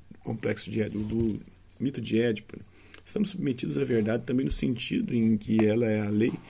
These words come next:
né? Eu produzo o discurso da verdade que decide, transmite, reproduz, pelo menos em parte,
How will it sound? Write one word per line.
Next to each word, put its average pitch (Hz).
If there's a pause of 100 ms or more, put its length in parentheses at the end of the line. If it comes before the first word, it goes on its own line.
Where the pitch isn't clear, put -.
(260)
né? 107
Eu 107
produzo 120
o -
discurso -
da 117
verdade 120
que -
decide, 123
transmite, 113
reproduz, 113
pelo -
menos -
em 196
parte, -